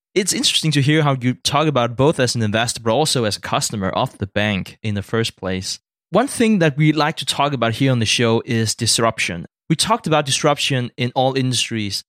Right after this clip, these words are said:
especially in the financial sector. We talked about it here on the show and also a lot on a new podcast show, Silicon Valley. How do you see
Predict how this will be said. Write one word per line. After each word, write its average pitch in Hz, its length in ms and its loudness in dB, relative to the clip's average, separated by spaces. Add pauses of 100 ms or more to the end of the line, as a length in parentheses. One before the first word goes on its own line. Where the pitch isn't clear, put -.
(160)
especially 160 480 0
in 151 100 2
the 156 80 4
financial 117 480 -2
sector. 98 560 -4 (220)
We 120 40 -6
talked 117 280 -4
about 104 140 -2
it 104 40 -6
here 117 80 0
on 104 80 -2
the 95 60 -2
show 139 460 4
and 123 120 0
also 123 640 2
a 120 60 0
lot 123 280 2
on 120 120 0
a 117 60 2
new 120 180 2
podcast 110 580 -2
show, 107 320 2
Silicon 107 560 -2
Valley. 104 460 -2 (240)
How 160 240 4
do 302 100 2
you 254 140 2
see 175 500 2